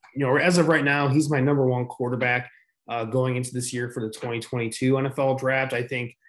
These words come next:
you know, his ability to be a playmaker off schedule is really something special and fun to watch. And I'm excited to see his growth this year because,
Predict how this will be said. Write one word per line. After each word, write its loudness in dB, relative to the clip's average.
you -10
know, -2
his 2
ability 4
to 0
be 2
a 0
playmaker -4
off -4
schedule -4
is -8
really 6
something -2
special -4
and -6
fun -8
to -2
watch. -4
And -2
I'm 2
excited 0
to -2
see -2
his 0
growth -4
this -10
year -8
because, -6